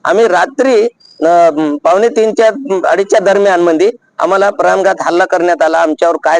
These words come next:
कोणतं तेल टाकलं की काय नाही, की जीवे मारण्याच्या उद्देशाने मुख्य अभियंता पांढरेनं आमच्यावर टार्गेट केलेलं आहे आणि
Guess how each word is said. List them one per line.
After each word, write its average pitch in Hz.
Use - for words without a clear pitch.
कोणतं 160
तेल 180
टाकलं 160
की 175
काय 160
नाही, 160
की 170
जीवे 156
मारण्याच्या 165
उद्देशाने 165
मुख्य 165
अभियंता 170
पांढरेनं 165
आमच्यावर 160
टार्गेट 208
केलेलं 190
आहे 226
आणि 220